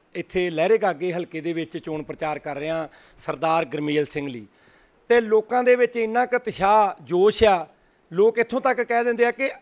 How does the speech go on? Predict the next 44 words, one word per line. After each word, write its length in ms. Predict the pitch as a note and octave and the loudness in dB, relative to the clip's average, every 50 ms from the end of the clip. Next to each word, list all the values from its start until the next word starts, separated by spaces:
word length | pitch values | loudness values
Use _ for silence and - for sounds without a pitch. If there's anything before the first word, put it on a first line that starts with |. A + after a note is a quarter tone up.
| G#3 G#3 A3+ | 4 4 4
ਅੱਜ 140 | A3 F#3+ C#4 | 4 2 2
VOTING 380 | C4 B3+ B3 A#3 B3+ B3 B3+ | 4 4 4 4 4 2 2
ਹੋ 100 | A#3+ A3 F3+ | 2 2 2
ਜੇ 120 | G3+ G#3+ | 2 0
ਤੇ 120 | G#3+ A#3+ A#3 | 0 0 -2
ਅਸੀਂ 220 | A3 - G#3+ A#3 A3 | -2 -2 -4 -2 0
ਅੱਜ 240 | G3+ G#3 G#3 F3 A#3 | 0 0 -2 -4 -6
ਹੀ 180 | B3 A#3+ A3+ A3 | -8 -6 -6 -4
ਆਮ 260 | G#3 G3+ G3 G3+ G#3 | -4 -4 -4 -4 -4
ਆਦਮੀ 240 | G#3 G3 G3+ G#3 G3+ | -6 -6 -6 -8 -6
ਪਾਰਟੀ 360 | G#3 G#3+ F#3+ F#3 F#3 F#3 F#3+ | -2 -2 0 0 -2 -4 -4
ਦੇ 80 | F#3 G#3 | -2 -2
ਹੱਕ 220 | F3 F#3 F3 - | 0 0 -2 -4
'ਚ 80 | D3+ D#3+ | -8 -10
ਵੋਟਾਂ 300 | E3 E3+ E3 - F3+ F3+ | -10 -10 -8 -6 -6 -6
ਪਾਉਣ 220 | F3 E3+ E3+ E3+ F3 | -6 -6 -8 -8 -8
ਨੂੰ 100 | F3+ E3 | -8 -10
ਕਾਹਲੇ 320 | - F3 E3+ F#3 G3+ G3+ G3 | -8 -6 -4 -4 -4 -4 -4
ਆ। 120 | F#3 D#3+ - - - - _ | -6 -8 -10 -16 -20 -20 _
ਸਾਡੇ 320 | - - F#3 F#3+ F3+ G#3+ G#3+ | -8 -4 -4 -2 0 0 0
ਕੋਲ 360 | G#3+ A3+ A3 A3 G#3+ G#3 - - - _ _ - C#3 | 4 4 4 6 4 2 0 -4 -14 _ _ -10 -2
ਬੇਸਬਰੀ 680 | G3 G3+ G#3+ A#3 B3 A3+ - A3+ A#3 F3+ G#3+ A3 A3 | 2 6 6 6 6 6 4 2 0 0 0 -4 -2
ਨਾਲ 280 | A3 A3+ A3 G#3+ G3+ F3 - - - - - _ _ E3 | 0 0 0 0 0 -4 -8 -14 -20 -20 -20 _ _ -20
ਦਿ-, 320 | C#3+ A#2+ D3+ G3+ A3 - - | -6 0 4 4 4 4 2
ਦਿਲ 280 | F3+ - F#3+ G#3+ A3+ A3+ | 0 2 2 2 2 2
ਸਾਡੇ 320 | - G3 G#3+ F#3 A3 A3 G#3+ | 2 0 2 4 4 4 4
ਜਿਹੜੇ 220 | A3+ A3 A3+ A3+ | 4 4 4 4
ਆ 100 | A3+ A3 G#3 G#3 - - | 4 4 2 -2 -6 -6
ਉਤਾਵਲੇ 400 | G#3 - G#3 G3+ G3+ A3 A#3+ B3+ | 0 2 2 4 4 4 4 4
ਹੋਏ 120 | A#3+ A3 | 4 2
ਪਏ 200 | - G#3+ G#3+ A3 A3 | 2 0 -4 -6 -4
ਵੀ 120 | B3+ B3+ A#3 | -4 -4 -4
ਅਸੀਂ 200 | - G#3+ A3+ A3 G3+ | -4 -2 -2 -2 -2
ਅੱਜ 100 | G3 G3 | -2 -2
ਹੀ 60 | B3 | -4
ਵੋਟ 220 | A3 G#3+ G3 F3+ | -2 -2 -2 -2
ਕਰੀਏ 280 | - G3+ G3 G3 F#3+ A3+ | -4 -6 -8 -4 -4 -4
ਤੇ 120 | A3+ A#3 - - G#3 A3+ | -4 -4 -2 0 2 2
ਅੱਜ 120 | A#3 F#3+ | 2 2
ਹੀ 80 | C4+ C4 | 2 0
ਆਪਣਾ 240 | A#3 - G3+ F#3+ F3+ | 0 0 0 -4 -6
ਐਮਪੀ 240 | E3+ D#3+ D#3 D#3 C#3 | -6 -6 -8 -12 -14
ਚੁਣ 200 | - D3 C3+ A#2+ | -14 -14 -14 -14
ਲਈਏ। 240 | A2+ A2 G#2+ A#2 | -14 -16 -18 -20